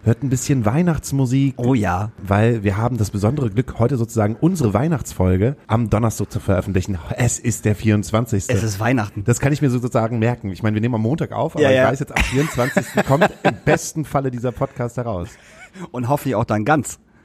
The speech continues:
Speaker 1: Ja, es tut
Speaker 2: Weil
Speaker 1: mir
Speaker 2: wie der,
Speaker 1: leid.
Speaker 2: wie der geneigte Hörer bei der letzten Folge gehört hat, ist da einiges, äh, schiefgegangen.
Speaker 1: Ja, irgendwann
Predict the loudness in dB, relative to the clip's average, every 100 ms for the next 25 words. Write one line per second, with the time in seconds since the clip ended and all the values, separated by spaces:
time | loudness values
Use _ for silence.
0 | -20 -10 0 0 0 -2 -2 2 4 4
1 | 4 4 4 4 4 2 4 6 6 2
2 | 2 0 -2 -6 0 2 2 2 2 2
3 | -4 -6 -6 -4 -6 -6 -2 2 2 4
4 | 2 2 2 0 -6 -6 -2 0 -2 -6
5 | -2 -2 -2 -10 -12 -12 0 0 0 0
6 | 0 2 2 2 0 -4